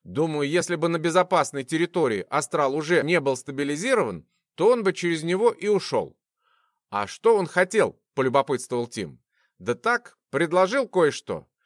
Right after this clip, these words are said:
Я решил тоже не посвящать наемника в наши дела. Все-таки не настолько мы с Тимом близки». «Ты сейчас куда?» «Ивана ищу. Тот мне обещал плетение подкинуть. Да этот путь у меня какой-то бесконечный», вздохнул я.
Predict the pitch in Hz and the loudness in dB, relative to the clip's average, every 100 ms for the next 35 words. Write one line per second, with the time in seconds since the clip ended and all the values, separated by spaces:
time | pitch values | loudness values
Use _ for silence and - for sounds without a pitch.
0 | _ _ 92 143 208 185 208 190 262 180 | _ _ -2 0 0 0 -2 2 2 2
1 | 143 139 147 170 - 156 123 127 135 240 | -2 -6 -6 -6 -2 -2 -2 -4 -2 -2
2 | 220 151 117 135 196 151 127 131 87 - | -2 -4 -4 -2 -4 -4 -4 -4 -4 -10
3 | _ _ _ _ _ - 151 160 170 160 | _ _ _ _ _ -4 -2 -2 -4 -6
4 | 151 156 156 - 269 226 175 185 160 - | -6 -4 -4 0 -2 0 -2 -2 -4 -6
5 | 233 202 170 180 - - 82 - _ _ | -4 -2 0 0 0 -6 -12 -14 _ _
6 | _ _ _ 170 180 165 185 - 202 156 | _ _ _ -2 -2 0 0 2 2 2
7 | 85 _ _ _ _ _ 147 208 247 175 | 2 _ _ _ _ _ 0 2 4 2
8 | 131 - 101 76 _ _ _ 214 226 196 | -2 -6 -12 -14 _ _ _ -2 0 0
9 | 190 160 160 - 208 185 202 190 247 202 | 0 0 -2 -2 -4 -2 -4 -2 -2 -2
10 | 135 143 135 131 104 80 - - _ _ | 0 -2 -2 -6 -8 -8 -16 -20 _ _
11 | - 101 160 165 - - 269 220 180 156 | -12 4 4 4 -2 -4 -4 -2 -2 -2
12 | 120 160 226 226 175 190 - 208 254 196 | -2 -4 -4 -6 -2 -2 0 2 2 0
13 | - 104 80 - 101 131 - 190 147 98 | -4 -10 -12 -14 -2 -2 0 -2 -2 -4